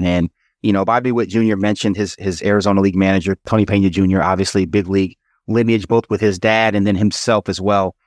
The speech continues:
and the work they put in. He mentioned Vance Wilson,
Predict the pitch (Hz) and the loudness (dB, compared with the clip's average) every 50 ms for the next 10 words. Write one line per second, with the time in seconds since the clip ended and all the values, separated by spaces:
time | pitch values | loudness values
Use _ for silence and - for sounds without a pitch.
0 | _ _ _ _ _ _ - 107 104 98 98 98 101 110 107 - _ _ - 98 | _ _ _ _ _ _ -2 0 0 0 0 0 0 -2 -2 -4 _ _ -2 -2
1 | 98 - - 107 101 98 104 104 98 101 101 90 98 110 104 - - 104 92 87 | -2 0 0 0 0 2 0 0 0 0 -2 0 0 -2 -2 0 0 -2 0 2
2 | 107 107 104 - - 98 98 101 95 - 101 98 | 0 0 0 -2 -2 -2 -2 -2 0 0 0 -2